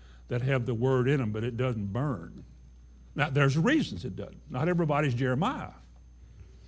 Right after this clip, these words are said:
But when God has a mission for a man like Jeremiah, who's gonna stand in the place he does in biblical history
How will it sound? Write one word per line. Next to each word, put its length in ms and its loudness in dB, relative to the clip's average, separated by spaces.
But 160 0
when 140 2
God 280 4
has 200 4
a 60 4
mission 400 2
for 140 0
a 40 2
man 260 2
like 200 -2
Jeremiah, 600 2
who's 200 2
gonna 220 2
stand 420 2
in 80 4
the 80 4
place 340 2
he 100 4
does 340 4
in 100 2
biblical 360 0
history 400 6